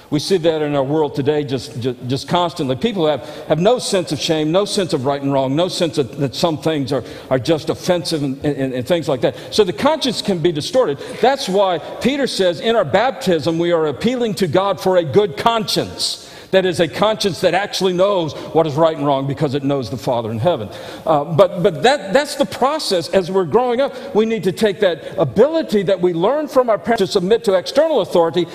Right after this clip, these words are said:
and now we can submit to internal authority. You know, and that's a life that is under control. It doesn't have to give in to the passions and to the des-, desires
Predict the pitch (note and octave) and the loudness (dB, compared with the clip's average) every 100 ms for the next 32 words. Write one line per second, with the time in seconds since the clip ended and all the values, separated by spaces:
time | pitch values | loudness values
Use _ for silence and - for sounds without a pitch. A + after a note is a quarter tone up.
0 | - F3+ G3+ C#4+ E4 C#4+ - A3 - G#3 | 0 0 2 2 2 2 2 2 4 2
1 | G3 A3+ - - - A3 A3 A3 D#4 D#4 | 2 0 -2 -12 -2 -2 0 0 0 0
2 | - A3 F3+ D3+ B2 D3 G#2 E2 - - | 0 -2 0 -2 -2 -4 -4 -8 -12 -16
3 | - - _ _ _ - E3 C#3+ - - | -20 -20 _ _ _ -4 0 0 -2 -4
4 | E3 C4+ D4+ B3 G#3 A3+ A#3 A3+ G3+ C#3+ | 2 2 4 2 2 0 2 2 2 0
5 | G3 A#3 G#3 G#3+ G#3+ G3 F3 - E3+ C#3 | 0 0 2 0 0 -2 -2 -2 0 0
6 | F#2+ - - - - - - D3 E3 B3 | -4 -10 -16 -20 -20 -20 -10 -2 2 2
7 | G#3+ G#3 A3 G3+ D3+ G#3 F#3+ G3+ E3+ B2+ | 2 -2 0 0 2 2 2 0 -2 -4
8 | G2+ - - E3 D3+ - F#3 E3 D3 A2+ | -8 -12 -4 -2 -2 -2 -2 -2 -4 -4
9 | - - D3 D3 C#3+ B2+ C#3+ D#3 D3 C3 | -8 -4 -2 -2 -2 -2 -2 -2 -2 -4
10 | C#3+ C3 E3+ E3 B2+ | -2 0 0 0 -4